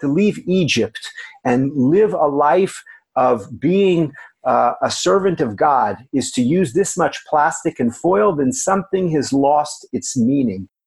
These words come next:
Now, getting back to your question, what do I do if from the outside it seems easier to rebuild, uh, than, than to rework? Um, and what I would say is I would quote my father,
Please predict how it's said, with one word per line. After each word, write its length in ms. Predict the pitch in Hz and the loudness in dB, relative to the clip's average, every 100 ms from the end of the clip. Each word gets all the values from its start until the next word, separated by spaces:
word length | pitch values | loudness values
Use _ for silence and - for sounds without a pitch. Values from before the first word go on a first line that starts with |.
| _ _ - | _ _ -4
Now, 340 | 143 131 110 - _ _ _ 98 | 0 2 0 -4 _ _ _ -2
getting 280 | 143 165 | -2 0
back 200 | 160 156 | 0 -2
to 100 | - | 0
your 80 | 175 | -4
question, 640 | - 170 - - 139 139 143 - | 0 0 0 -2 0 0 -4 -4
what 240 | 123 147 | 0 2
do 140 | 185 165 | 4 2
I 100 | 135 | 2
do 600 | 110 185 214 147 156 135 | 0 2 4 4 2 0
if 200 | 131 - | -2 -2
from 180 | 143 | -2
the 120 | 135 139 | 0 2
outside 760 | 175 196 - 123 117 135 139 - - - | 2 0 -2 2 2 0 -6 -20 -20 -6
it 220 | 135 135 | -4 -4
seems 460 | - 165 151 135 - | -4 0 0 0 0
easier 460 | 165 185 147 151 139 | 0 0 0 0 0
to 180 | 127 | -2
rebuild, 840 | 120 165 170 110 180 143 127 143 - - - _ - | 0 0 0 2 2 4 2 0 -4 -18 -20 _ -2
uh, 300 | 120 120 120 - | 0 2 2 -2
than, 580 | 127 135 131 135 139 127 | -4 0 0 0 -2 -2
than 340 | 135 135 131 | 0 0 0
to 120 | - 127 123 | 0 0 0
rework? 600 | 113 143 156 139 139 101 - - - - | 0 2 2 2 0 -2 -8 -20 -20 -8
Um, 340 | 123 135 135 139 | 0 0 0 -4
and 160 | 143 151 | -2 0
what 140 | 160 | 0
I 100 | 185 | 2
would 160 | 214 226 | 2 0
say 180 | 233 233 | 2 2
is 140 | 226 | 4
I 80 | 226 | 2
would 180 | 208 - | 2 2
quote 180 | 214 220 | 0 2
my 140 | 214 | 0
father, 520 | - 202 202 190 175 | 2 2 2 2 0